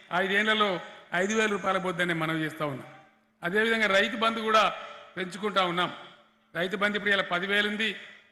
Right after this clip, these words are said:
మార్చి తర్వాత పన్నెండు వేలు అవుతుంది, సంవత్సరానికి ఇంత పెరుక్కుంటూ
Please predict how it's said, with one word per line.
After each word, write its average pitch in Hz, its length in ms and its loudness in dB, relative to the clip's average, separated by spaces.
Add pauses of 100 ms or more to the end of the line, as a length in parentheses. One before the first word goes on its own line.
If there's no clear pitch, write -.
(120)
మార్చి 208 360 0
తర్వాత 208 240 4
పన్నెండు 190 360 0
వేలు 208 160 2
అవుతుంది, 208 380 0 (420)
సంవత్సరానికి 208 580 0
ఇంత 185 160 -4
పెరుక్కుంటూ 214 580 2